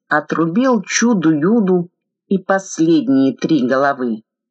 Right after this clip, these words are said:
После того рассёк туловище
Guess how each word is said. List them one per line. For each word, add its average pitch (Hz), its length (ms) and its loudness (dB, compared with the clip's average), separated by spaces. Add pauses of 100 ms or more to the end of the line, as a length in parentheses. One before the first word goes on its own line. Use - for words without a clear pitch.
(640)
После 214 420 0
того 190 560 -2 (320)
рассёк 180 880 -2
туловище 170 840 0